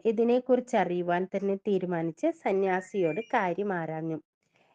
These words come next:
എന്നാൽ കുറേ നേരം നിന്ന് ചോദിച്ചെങ്കിലും ധ്യാനത്തിലായിരുന്ന പത്മപാദർ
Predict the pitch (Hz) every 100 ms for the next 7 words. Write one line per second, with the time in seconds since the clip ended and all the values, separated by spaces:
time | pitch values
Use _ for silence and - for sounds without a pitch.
0 | _ 392 381 349 349 247 247 247 262 247
1 | 214 214 220 214 226 226 185 185 190 190
2 | 180 170 - 190 254 247 240 262 311 285
3 | 269 254 254 202 - 185 180 175 165